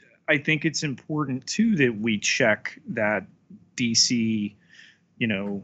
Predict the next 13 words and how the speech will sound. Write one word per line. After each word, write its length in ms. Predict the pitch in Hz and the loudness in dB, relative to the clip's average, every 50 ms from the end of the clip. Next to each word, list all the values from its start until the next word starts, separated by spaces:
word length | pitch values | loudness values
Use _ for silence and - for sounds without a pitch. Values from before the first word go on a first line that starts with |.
| 107 113 | -12 -10
Superman, 840 | - - - - - 117 110 113 110 107 107 104 104 107 104 104 | -6 -4 -2 -2 -2 -4 -4 -4 -2 -2 0 0 0 -2 -2 -2
Batman 920 | 104 98 107 98 98 98 - 98 107 101 101 101 101 101 101 98 101 107 - _ _ _ - - _ _ | -2 0 0 0 0 -2 0 0 0 2 2 0 -2 -4 -4 -6 -8 -12 -18 _ _ _ -20 -20 _ _
universe 720 | - - 117 113 123 123 117 110 110 107 101 101 - - | -10 -8 -4 -2 0 0 2 2 2 2 0 0 0 -2
inside. 840 | - 101 95 - - - - 175 165 139 110 101 95 92 92 92 - - - - - - - _ _ _ _ _ - | -2 -2 -2 -2 0 2 4 4 6 6 4 4 2 0 -2 -4 -8 -16 -20 -20 -20 -20 -20 _ _ _ _ _ 2
The 100 | 151 147 | 2 2
Watchmen 800 | 127 110 113 131 135 147 156 - - - 143 135 135 131 117 98 | 4 4 4 4 4 4 2 -2 -4 -2 -2 -2 0 -2 -2 -2
does 280 | - 120 117 117 107 104 | 0 0 0 0 0 -2
not 260 | 117 117 107 107 104 | 0 0 0 2 0
exist 800 | 101 95 - - - 104 98 87 92 - - - - - - - - _ _ _ _ _ _ _ _ - - | 0 -2 -2 -2 0 0 0 0 2 2 2 2 0 -4 -12 -16 -20 _ _ _ _ _ _ _ _ -2 -2
if 180 | 127 110 - | -2 -2 0
that 300 | - 113 101 98 95 - | 0 0 0 0 0 0
doesn't 500 | - 107 98 98 92 101 92 - - - | 0 0 0 0 0 -4 -6 -6 -8 -12
first. 720 | - - 85 73 52 - - - - - - - - - | -8 -6 -6 -6 -6 -4 -2 -2 -2 -2 -2 -4 -8 -8